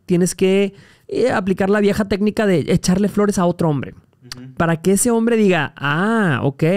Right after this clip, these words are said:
Speaker 1: o sea, mis dones y mis talentos, aunque sean nulos, no la, no le impresionan. Échale flores a otro hombre, mamacita". Y, y si ese hombre es de esos presumidos, dile,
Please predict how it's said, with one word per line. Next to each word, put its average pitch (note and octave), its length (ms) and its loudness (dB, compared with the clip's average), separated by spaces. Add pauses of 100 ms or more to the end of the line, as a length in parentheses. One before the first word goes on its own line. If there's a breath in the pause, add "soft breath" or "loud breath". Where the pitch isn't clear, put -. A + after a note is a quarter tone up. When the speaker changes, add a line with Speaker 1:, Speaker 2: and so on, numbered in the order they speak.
(220)
Speaker 1:
o - 80 -8
sea, C3+ 400 0
mis D3 260 0
dones F#3+ 300 -2
y A3+ 60 0
mis G3 180 0
talentos, F3 760 -2
aunque D#3+ 360 -2
sean F3+ 260 2
nulos, G3 320 4
no F3+ 100 -2
la, G3 160 0
no F3+ 140 -2
le G#3 80 2
impresionan. G#3+ 600 0 (340 loud breath)
Échale F3+ 480 0
flores F#3 400 0
a E3+ 80 0
otro E3+ 320 0
hombre, C#3+ 260 0
mamacita". - 600 -6 (420 loud breath)
Y, D#3 380 2
y F3+ 100 2
si B3 160 0
ese C4+ 160 -2
hombre C4 460 0
es G#3 120 0
de A3+ 60 0
esos A3 220 -4
presumidos, F3+ 520 2
dile, E3+ 260 0